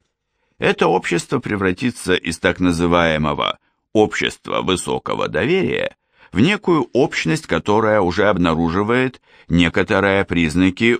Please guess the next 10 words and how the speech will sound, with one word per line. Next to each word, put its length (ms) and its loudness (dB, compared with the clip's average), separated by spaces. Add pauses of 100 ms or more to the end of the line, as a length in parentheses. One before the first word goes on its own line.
(100)
общества 720 -4
низкого 800 0 (380)
доверия. 640 -2 (840)
Конечно, 680 2 (320)
разложение 1040 0
чётких 800 -4 (200)
религиозных 920 0 (140)
и 180 -2 (100)
идеологических 1040 -4
ориентиров, 880 -2